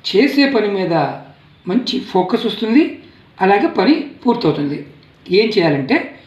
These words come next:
ఎండుమిర్చిలో ఉన్న ఇ-, ఇలాంటి గింజలు తీసుకోండి, ఇరవై ఒక్క గింజలు, ట్వంటీ వన్, ఈ ట్వంటీ వన్ గింజలు తీసుకోండి,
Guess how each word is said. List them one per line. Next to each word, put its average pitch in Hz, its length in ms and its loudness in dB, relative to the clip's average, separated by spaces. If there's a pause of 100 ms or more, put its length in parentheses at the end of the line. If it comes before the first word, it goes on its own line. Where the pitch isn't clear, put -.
(560)
ఎండుమిర్చిలో 277 560 4
ఉన్న 208 200 0
ఇ-, 208 280 0
ఇలాంటి 190 240 2
గింజలు 165 280 -4
తీసుకోండి, 135 440 -10 (320)
ఇరవై 175 520 4
ఒక్క 214 220 -6
గింజలు, 147 640 0 (580)
ట్వంటీ 170 320 2
వన్, 135 180 -2 (1200)
ఈ 190 40 6
ట్వంటీ 175 300 4
వన్ 175 200 0
గింజలు 170 200 0
తీసుకోండి, 127 420 -8